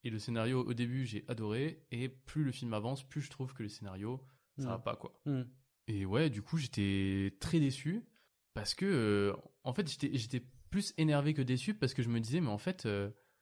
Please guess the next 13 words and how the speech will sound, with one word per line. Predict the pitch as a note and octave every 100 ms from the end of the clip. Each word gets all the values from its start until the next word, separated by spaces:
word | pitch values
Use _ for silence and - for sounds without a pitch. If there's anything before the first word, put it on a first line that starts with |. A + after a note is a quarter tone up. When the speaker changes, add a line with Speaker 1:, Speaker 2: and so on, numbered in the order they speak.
| _ _ _ _ _ _ _
Speaker 1:
il | B2 A#2
a | A#2
tout | - G3+ F#3+
pour | - C3 A2+
être | G#2+ -
un, | A2 G#2 G#2 G#2 G#2 G2+ -
un, | A2 G#2 -
un, | G#2+ G2 G2 G2+ G#2 -
un | A2+
putain | G#2 C#3+ D#3
de | C#3+
bon | B2 A#2+
film. | - D#3 G#3+